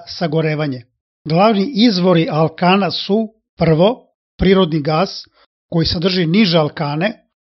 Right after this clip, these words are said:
u gasovitom stanju pri uobičajenom pritisku i temperaturi.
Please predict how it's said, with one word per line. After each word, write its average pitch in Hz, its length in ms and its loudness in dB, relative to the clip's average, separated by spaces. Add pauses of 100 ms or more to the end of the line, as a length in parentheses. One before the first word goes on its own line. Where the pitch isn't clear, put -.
(160)
u 170 100 -2
gasovitom 180 680 0
stanju 180 520 -2 (140)
pri 175 140 0
uobičajenom 170 800 0
pritisku 175 580 -6
i 175 140 -6
temperaturi. 165 800 -2